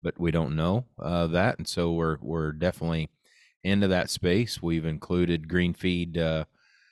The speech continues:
machines out at Olson Ranches, and, uh, we're measuring that, uh, through our, uh, Young Sire program, and just trying to get a baseline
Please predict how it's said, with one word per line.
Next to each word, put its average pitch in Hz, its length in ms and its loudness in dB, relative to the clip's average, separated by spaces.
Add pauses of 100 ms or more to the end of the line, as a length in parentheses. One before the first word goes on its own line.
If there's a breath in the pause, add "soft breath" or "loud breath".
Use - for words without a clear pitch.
(380 soft breath)
machines 107 720 0
out 92 240 2
at 92 100 0
Olson 95 400 -2
Ranches, 92 540 -2
and, 80 300 -2
uh, 76 160 -2
we're 80 160 -4
measuring 82 560 0
that, 87 400 -4
uh, 78 160 -2
through 85 260 -2
our, 80 280 2
uh, 78 140 0
Young 85 300 0
Sire 85 320 0
program, 87 640 -2
and 76 200 -6 (600)
just - 260 -2 (100)
trying 98 220 2
to 95 60 4
get 92 140 4
a 87 40 0
baseline 92 760 -2